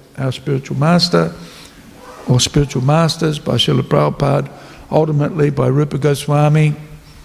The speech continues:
and, um, Lord Chaitanya. That's our, that's our system of following in the footsteps of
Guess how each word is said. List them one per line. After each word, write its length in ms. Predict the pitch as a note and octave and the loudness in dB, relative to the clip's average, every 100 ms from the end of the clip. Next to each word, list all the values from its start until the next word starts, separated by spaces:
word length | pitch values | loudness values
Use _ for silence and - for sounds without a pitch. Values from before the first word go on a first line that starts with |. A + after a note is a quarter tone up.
| - - - - - - - - | -20 -20 -20 -20 -20 -20 -6 2
and, 500 | D3 D3 D3 D3 D3 - | 4 4 4 0 -4 -2
um, 500 | C#3+ C#3+ D3 D#3 - - - - - - - | 0 2 0 -2 -6 -16 -20 -20 -20 -8 2
Lord 180 | D3+ D#3 | 2 2
Chaitanya. 600 | F3+ E3 F#3+ A3 C#3+ - - - - - _ - _ _ - - - - - | 0 2 0 0 -4 -8 -16 -20 -20 -20 _ -20 _ _ -20 -20 -20 -20 -4
That's 200 | C#3 C3+ | -2 2
our, 140 | D3+ | 0
that's 400 | C#3 - D#3+ D#3+ | 0 0 0 2
our 200 | E3 E3 | 2 2
system 640 | D#3 - F3 - D#3+ B2+ E3 - - - _ _ | 0 0 0 0 -2 -2 -8 -14 -20 -20 _ _
of 340 | F#3 C#3+ C#3 C3 - - - | -2 0 0 -2 -8 -12 -14
following 460 | - F#3 F#3 F3+ E3+ | 0 2 4 2 0
in 80 | |
the 80 | D#3 | -2
footsteps 840 | C#3+ F#3 G3+ - E3+ C#3+ - - - - | 0 0 0 0 0 0 -2 -10 -10 -2
of 540 | D3 C#3+ C#2 - - | 0 0 -2 -8 -16